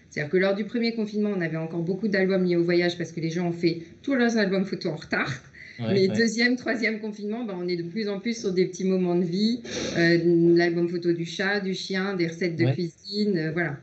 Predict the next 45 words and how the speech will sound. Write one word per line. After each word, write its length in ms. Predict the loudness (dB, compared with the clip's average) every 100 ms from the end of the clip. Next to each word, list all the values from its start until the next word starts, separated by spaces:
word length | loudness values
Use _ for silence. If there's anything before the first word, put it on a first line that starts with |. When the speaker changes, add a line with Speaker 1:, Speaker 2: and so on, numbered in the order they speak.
| -2
Speaker 1:
On 80 | 2
Speaker 2:
Du 100 | 2
Speaker 1:
est 40 |
sur 140 | 2
des 100 | 0
Speaker 2:
quotidien, 120 | 2 0
en 100 | -2
Speaker 1:
choses. 80 |
Speaker 2:
fait. 180 | -2 -4 -4 _ _ -6
Speaker 1:
Voilà. 320 | -2 0 0
Speaker 2:
Parce 200 | -2 -6
que, 320 | -14 -10 -8
parce 160 | -6 -6
que, 100 | -4
bah, 160 | -2 0
là, 100 | 0
vous 160 | -2
dites 160 | -2 0
les 80 | 0
voyages, 380 | 0 -2 -2 -2
mais 100 | -2
le, 160 | 0
les 140 | -2 -2
restaurants 460 | -4 -4 -4 -4
étaient 180 | -4 -6
fermés, 320 | -4 -2 0
on 60 | 0
n'avait 140 | 0
pas 80 | 0
le 60 | -2
droit 120 | -4
de 60 |
se 120 | -4 -4
voir. 440 | -2 -2 -2 -4
Donc, 180 | -6 -8 -8 -12 -8
euh, 80 | -6
tout 140 | -4 -6
ce 100 | -4
qui 120 | -2
était 340 | -2 2 2 2
un 40 |
moment 240 | 0 -4 -4
de 80 |
partage, 600 | -6 -8 -6 -4 -2 -2
euh, 120 | -4